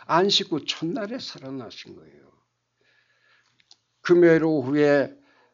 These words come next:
십자가에 달리시고 삼 일 만에 부활하셨는데 그것이 곧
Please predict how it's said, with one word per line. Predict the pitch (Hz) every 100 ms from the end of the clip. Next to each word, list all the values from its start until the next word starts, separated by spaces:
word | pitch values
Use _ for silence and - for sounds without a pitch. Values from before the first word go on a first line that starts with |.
| -
십자가에 | 135 135 - - 139 139 127
달리시고 | 117 120 117 113 131 123 113
삼 | 101 - - 208
일 | 214
만에 | 196 165 160 185 208 202 _ _
부활하셨는데 | 151 147 143 131 - - 196 233 165 120 107 147 135 110 -
그것이 | 180 196 160 - 190
곧 | 202 180 202